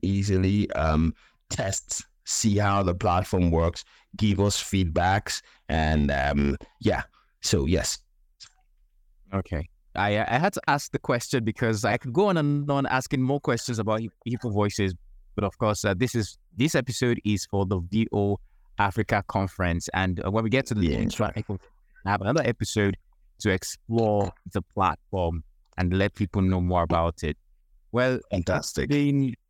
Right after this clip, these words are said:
Speaker 2: an interesting episode today talking about the V O Africa Conference. I can't wait to be there.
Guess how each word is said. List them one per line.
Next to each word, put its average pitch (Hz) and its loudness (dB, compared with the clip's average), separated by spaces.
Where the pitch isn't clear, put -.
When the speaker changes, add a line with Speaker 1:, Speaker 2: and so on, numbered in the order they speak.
Speaker 2:
an 135 0
interesting 139 -2
episode 120 0
today 151 -2
talking 131 -2
about 110 0
the 113 -2
V 139 0
O 127 2
Africa 117 -2
Conference. 110 -2
I 107 0
can't 156 -2
wait 139 0
to 113 -6
be 107 0
there. 110 0